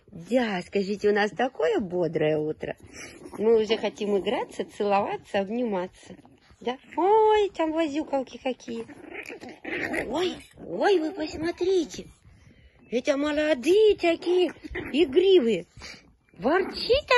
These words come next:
оно, чудо вот это. Вот это красивое чудо ворчит. А фейка моет, моет, чистит, а?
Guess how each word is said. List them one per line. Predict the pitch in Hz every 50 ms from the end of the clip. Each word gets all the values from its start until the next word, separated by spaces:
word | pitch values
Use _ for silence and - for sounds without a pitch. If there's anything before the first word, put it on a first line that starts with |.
| 480
оно, | 427 403 381 285
чудо | - - - 359 320 247 185 202
вот | 175 190 190 - -
это. | 175 156 - - 160 - - - - - _ _ - _ - - -
Вот | - - -
это | 427 440 - 466 -
красивое | - 440 440 403 - - 453 453 466 466 466 466
чудо | - - 494 427 311 339
ворчит. | 277 262 269 269 254 - - - - 190 - _ _ - - _ - - - 196 -
А | 277 349 440 415
фейка | - 440 427 415 359 - - 339 330
моет, | 320 330 349 330 302 285 254 220 202 196 190 - - -
моет, | 233 262 349 392 392 381 370 349 330 330 285 - -
чистит, | - - - 285 277 269 247 - _ - 208 196 - 262
а? | 285 320 349